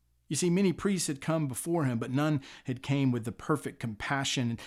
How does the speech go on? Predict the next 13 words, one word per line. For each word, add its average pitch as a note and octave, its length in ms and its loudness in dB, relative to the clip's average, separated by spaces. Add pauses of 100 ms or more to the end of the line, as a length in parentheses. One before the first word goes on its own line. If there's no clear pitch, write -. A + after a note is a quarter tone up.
(140)
the C3+ 180 -2
immaculate B2+ 800 2
love, B2 420 0
the, B2 120 -4 (260)
and C3 160 2
the B2+ 60 0
divine C3 680 0
ability B2 500 0
to A#2+ 140 -4
forgive G#2+ 400 -6
sins A2+ 880 -2
like A2 220 -14
Jesus. - 960 -8